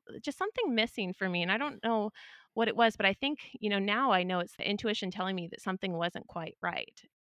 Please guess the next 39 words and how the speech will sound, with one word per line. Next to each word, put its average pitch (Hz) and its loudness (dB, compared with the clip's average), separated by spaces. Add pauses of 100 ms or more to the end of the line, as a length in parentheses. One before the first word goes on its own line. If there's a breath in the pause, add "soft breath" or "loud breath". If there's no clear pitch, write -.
(140)
There 262 2
would 277 2
be 254 -2
little 294 0
things 247 -4
that - -8
made 208 -2
me 196 -6
think 196 -6 (100)
that 170 0 (380)
maybe 202 -2
something 185 -4 (280)
wasn't 185 -2
right 156 0 (160)
in 185 -4
terms 185 -4
of 170 -2 (520)
that 277 6
feeling 240 -2
that 196 -6
he 196 -10
was 180 -8
cheating 185 -4
on 131 -2
me. 170 -6
And 220 0
it 240 0
was 247 -2
just - -6
a 311 -4
feeling. 214 -2
I, 185 0
I 208 2
couldn't 254 -2 (180)
pinpoint 262 0
anything, 240 0
but 208 2
I 185 8
just 202 -4